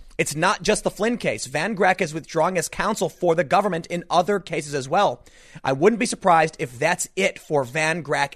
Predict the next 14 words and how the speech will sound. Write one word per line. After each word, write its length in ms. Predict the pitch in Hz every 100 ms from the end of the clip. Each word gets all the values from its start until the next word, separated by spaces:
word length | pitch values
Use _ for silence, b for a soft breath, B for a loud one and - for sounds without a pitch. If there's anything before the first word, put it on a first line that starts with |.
| -
at 200 | 143 -
the 80 | 131
D 300 | 143 156 -
O 240 | 143 135
J." 440 | 113 143 156 127 - b b b
A 260 | 165 226 240
P 420 | - - 240 233
exclusive, 1040 | 214 214 - - 220 240 247 - 143 107 -
Justice 540 | 180 233 - 233 -
Department 720 | 240 - - 190 175 180 - b b
dropping 560 | - 185 196 208 220 208
Flynn's 500 | - 208 202 196 - _ -
criminal 420 | - 269 233 175
case. 540 | - - 285 - -